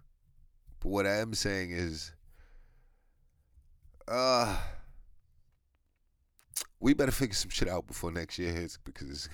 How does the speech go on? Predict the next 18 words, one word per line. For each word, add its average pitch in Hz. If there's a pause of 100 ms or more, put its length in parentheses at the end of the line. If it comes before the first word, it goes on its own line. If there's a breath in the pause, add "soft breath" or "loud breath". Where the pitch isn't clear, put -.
<laughs> - (240)
it's -
gonna 85
get 73
ugly. 71 (520 loud breath)
Um, 78
I'm 82
not 87
sure 82 (580)
in 78
what 80
form 78
or 67
fashion, 87
and 64
I'm 76
not 76
sure 73